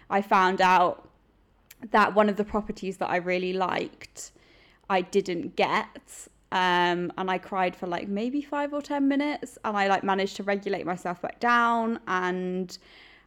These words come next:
I was like, "Well, there's nothing that I can do about it, and I need to focus on what I can do and what I can control," and kind of threw myself into trying to find another property to look at and to move into.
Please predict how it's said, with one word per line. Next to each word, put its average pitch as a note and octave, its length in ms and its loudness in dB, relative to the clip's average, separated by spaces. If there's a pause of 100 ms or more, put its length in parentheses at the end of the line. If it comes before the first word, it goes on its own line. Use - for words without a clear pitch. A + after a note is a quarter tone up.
I G3+ 80 2
was G#3 200 2
like, G#3+ 280 4
"Well, G#3+ 420 2 (400)
there's A3 160 -4
nothing G#3+ 240 -4
that G3 120 -4
I G3 60 -2
can F#3+ 160 -6
do F#3 120 0
about F3 400 -2
it, F3+ 200 -2
and F#3 180 -2
I - 20 0
need F3+ 220 -4
to - 80 -12
focus F#3+ 400 -4
on F3+ 100 -6
what E3+ 120 -4
I - 20 -4
can F#3 420 -4
do C3 120 -6
and G#2 280 -4
what - 100 -12
I - 60 -6
can E3+ 340 -6
control," E3 420 -6
and E3+ 80 -6
kind E3+ 220 -6
of E3+ 80 -8
threw B3+ 300 0
myself G#3 500 2
into F#3 240 -4
trying F3 300 -4
to - 80 -12
find E3+ 260 -6
another E3 260 -6
property G3+ 720 -4 (760)
to A#3 140 0
look D4+ 240 2
at D4 280 6
and A#3 200 0
to A#3 120 -6
move G#3+ 240 0
into. G3+ 720 4